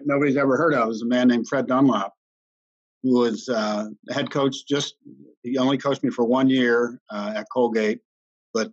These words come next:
uh, I succeeded him as athletic director there, and he's been a real mentor for me.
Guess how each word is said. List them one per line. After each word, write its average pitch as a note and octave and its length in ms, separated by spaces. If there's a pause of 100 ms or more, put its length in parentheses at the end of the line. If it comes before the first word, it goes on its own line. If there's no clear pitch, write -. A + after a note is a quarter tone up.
uh, G#2+ 220
I A#2+ 120
succeeded B2+ 500
him B2+ 200
as A#2 160
athletic A#2+ 380
director A2+ 380
there, G#2+ 360
and G2+ 140
he's B2 160
been B2 160
a G#2+ 60
real A2 180
mentor G#2+ 540 (200)
for G#2+ 100
me. G#2+ 400